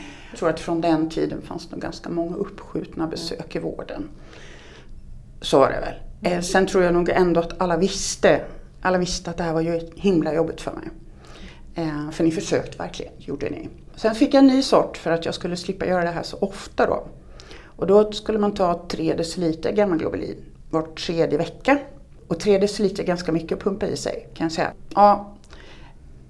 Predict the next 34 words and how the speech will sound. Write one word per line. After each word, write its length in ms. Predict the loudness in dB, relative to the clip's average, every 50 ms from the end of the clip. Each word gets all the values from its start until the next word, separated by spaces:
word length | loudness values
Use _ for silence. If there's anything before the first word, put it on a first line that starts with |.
| -20 -2 0
Och 120 | 0 2
sen 220 | 4 4 4 6 6
var 200 | 6 6 4 4
det 60 | 2
ju 60 | 0
så 140 | -2 -4 -6
att 160 | -6 -4 -4
i 80 | -4 -2
och 40 |
med 100 | -2 -4
att 80 | -4 -4
det 60 | -4
var 240 | -4 -4 -4 -6 -8
så 240 | -10 -12 -10 -6 -4
mycket 340 | -4 -4 -6 -8 -10 -12 -10
mer 580 | -8 -6 -6 -4 -4 -2 -2 0 -2 -2 -2 -4
då 180 | -6 -6 -6 -8 -10
så 220 | -10 -8 -6 -6
blev 260 | -6 -4 -6 -6 -8
jag 120 | -8 -8 -6 -4
ännu 300 | -4 -4 -2 -4 -4 -2
sjukare. 460 | 0 0 0 0 -2 -8 -10 -10 -10
Så 140 | -10 -6 -4
nu 180 | -2 -2 -2
tog 220 | -2 -2 -2 0 0
det 60 | -2
ju 160 | -4 -4 -6
två 360 | 0 4 4 6 6 6 4
dagar 440 | 4 4 4 4 2 0 -2 -4 -6 -8
efter 460 | -8 -8 -10 -12 -16 -16 -16 -12 -8
varje 300 | -6 -6 -6 -6 -8 -8
den 140 | -6 -6 -6
här 140 | -6 -8 -10 -8 -8
behandlingen. 640 | -8 -6 -8 -8 -10 -10 -10 -10 -10 -10 -10 -12